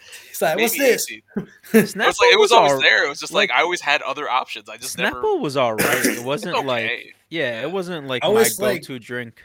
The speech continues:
Speaker 1: I always liked the original Snapple. Uh,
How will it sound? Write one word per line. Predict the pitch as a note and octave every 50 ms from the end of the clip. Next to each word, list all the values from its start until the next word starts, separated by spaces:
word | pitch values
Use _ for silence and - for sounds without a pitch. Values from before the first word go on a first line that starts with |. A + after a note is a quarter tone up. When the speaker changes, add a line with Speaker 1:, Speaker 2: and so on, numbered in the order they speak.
| _ _ _ _ _ _ _ _ _ _ - -
Speaker 1:
I | -
always | F#3 G#3+ G#3+ G#3 G#3+
liked | A3 G#3+ G#3 -
the | G3+
original | E3+ C3 B2 C3 C#3 C3+ C#3+ C3 A#2+ A#2
Snapple. | A2+ - - A#2 A2 A2 - - A2+ A2 G#2+ G#2+ G#2+ _ _ _ _ _ _ _ _ _ _ _ _ _ -
Uh, | A2 A2 A2 G#2 G2+ F#2+ F#2